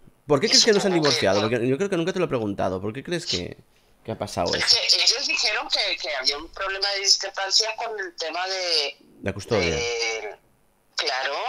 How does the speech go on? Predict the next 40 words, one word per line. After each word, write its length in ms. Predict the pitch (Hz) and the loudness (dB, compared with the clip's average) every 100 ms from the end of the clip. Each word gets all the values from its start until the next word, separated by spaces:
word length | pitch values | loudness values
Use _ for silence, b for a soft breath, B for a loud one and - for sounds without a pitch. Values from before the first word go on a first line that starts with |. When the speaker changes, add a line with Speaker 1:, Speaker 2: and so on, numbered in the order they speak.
| 285 - 165 | -8 -8 -8
Speaker 2:
entonces, 520 | 170 143 - 165 156 | -2 0 2 2 0
bueno, 220 | 143 190 - | -2 -4 2
pues 120 | - | 4
si 100 | 143 | 4
hay 120 | 135 | 0
una 160 | 139 143 | -2 -2
discrepancia, 720 | 139 135 139 139 147 151 202 | -2 -4 -4 -2 -2 2 2
pues 140 | 208 185 | 2 0
no 100 | 160 | 0
se 160 | 175 | 0
firma 240 | 190 185 180 | -2 -8 -6
un 60 | |
acuerdo 460 | - - - 123 110 | -6 -8 -8 -6 -8
de, 680 | 101 - - - _ - 196 | -10 -18 -20 -20 _ -8 -4
de 60 | 110 | -4
divorcio. 520 | - 180 - - 185 - _ - - | -4 2 4 4 2 -8 _ -12 6
Speaker 1:
Ahí 200 | 117 151 | 8 8
es 80 | 196 | 8
Speaker 2:
Entonces, 300 | 190 180 190 | 6 6 6
Speaker 1:
verdad 100 | 165 | 6
Speaker 2:
hasta 80 | |
Speaker 1:
que 80 | 139 | 8
en, 60 | 139 | 6
en, 60 | 131 | 6
Speaker 2:
cinco 80 | |
Speaker 1:
en, 60 | 135 | 4
en 40 | - | 6
Speaker 2:
años 120 | 131 | 6
Speaker 1:
la 60 | 120 | 8
Speaker 2:
para 140 | 120 | 6
Speaker 1:
revista, 260 | 131 139 170 | 4 4 4
Speaker 2:
divorciarte. 680 | 170 160 240 - 127 120 _ | 4 4 0 -6 -8 -8 _
Speaker 1:
en 140 | 120 120 | 2 4
la 80 | |
exclusiva 440 | 113 - 110 131 151 | 2 0 -2 0 2
que 100 | 147 | 4
dio 160 | 131 | 6
Olga, 240 | 127 139 151 | 6 6 2
sorprendió 440 | 139 110 110 110 | 2 0 0 0
mucho 500 | 123 135 - 165 - | 2 0 -2 -6 -6